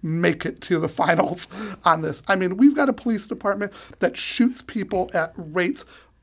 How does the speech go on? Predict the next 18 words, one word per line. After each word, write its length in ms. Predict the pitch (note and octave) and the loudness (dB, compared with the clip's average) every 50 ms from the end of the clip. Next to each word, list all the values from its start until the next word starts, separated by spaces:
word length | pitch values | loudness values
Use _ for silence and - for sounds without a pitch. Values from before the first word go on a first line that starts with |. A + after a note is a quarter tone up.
| _ _ | _ _
three, 360 | - - - - D4+ D#4 C4+ - | -20 -14 -2 8 10 10 10 10
four, 300 | - - - B3 A#3 F#3 | 8 2 0 0 0 0
five 540 | - - - - - G#3 G#3+ A3 A3 G#3 G#3 | -2 -6 -14 -14 -10 -2 0 2 2 2 0
times 400 | - - F#3 F3 F3 E3+ E3 - | -6 -6 -4 -4 -4 -4 -6 -10
higher. 400 | - - F3 D#3+ D#3+ D3 D3+ D3+ - - - - - _ | -12 -14 -10 -10 -8 -8 -10 -12 -16 -18 -20 -20 -6 _
We 180 | B3+ A#3 A#3+ G#3+ | 2 4 4 6
had 440 | B3 A#3+ A#3 A3 G#3+ G#3+ G#3 A3 - - | 6 6 6 6 4 2 0 -2 -6 -4
a 220 | A#3 G3+ F#3+ F#3 F3+ | 0 2 2 2 2
police 420 | F3+ - - G#3+ G#3+ B3 B3 B3 - | 0 -2 -4 0 2 2 2 2 0
department 480 | - A#3+ - - A3 A3 A3 A3 G#3+ | -4 -6 0 2 2 2 2 0 -4
while 600 | F#3+ D#3+ D#3+ F3+ F#3+ G3+ A3+ A#3 B3+ C4+ C4 C4+ - - - _ _ _ _ _ - _ _ _ _ | -6 -8 -6 -4 -2 0 0 0 0 0 -2 -4 -8 -16 -20 _ _ _ _ _ -20 _ _ _ _
Michael 320 | - G3 G3+ G3+ G3 A#3+ A3 | -2 0 0 2 4 2 2
Sack 320 | - - F#3+ F#3+ G3 - | 2 0 0 0 0 0
was 160 | - F3+ D#3 | -2 -2 0
in 240 | F3+ D#3+ E3+ - - - _ _ _ - | 0 -2 -2 -6 -8 -12 _ _ _ -16
top 440 | - - - F#3 F#3+ A3 - - - _ _ _ _ _ | -14 -8 -4 -4 -4 -4 -6 -10 -18 _ _ _ _ _
levels 440 | - G#3+ F3 D#3 D3+ E3+ E3+ D3+ - | -4 0 0 2 2 0 -2 -4 -4
here, 320 | - F#3 F3 E3+ F#3+ G3 | -2 0 2 2 2 2